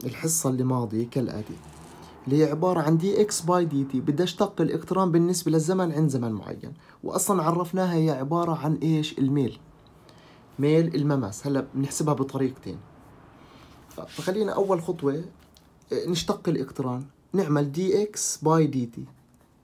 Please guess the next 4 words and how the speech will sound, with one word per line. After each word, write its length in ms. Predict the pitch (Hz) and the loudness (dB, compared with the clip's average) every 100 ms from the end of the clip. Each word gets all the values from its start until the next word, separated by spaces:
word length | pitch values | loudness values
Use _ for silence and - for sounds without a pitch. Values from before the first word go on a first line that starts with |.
| _ - | _ -4
كول 240 | 139 135 - _ _ _ _ _ 156 | -2 -2 -6 _ _ _ _ _ 0
هاي 260 | 156 147 - | 2 0 0
انستانتينيوس 1080 | 151 147 - 151 147 147 151 151 170 196 - - - _ - 135 | 0 0 0 0 0 2 4 4 2 -2 -12 -20 -20 _ -6 0
فيلوسيتي، 500 | 147 123 104 - | 2 0 -4 -12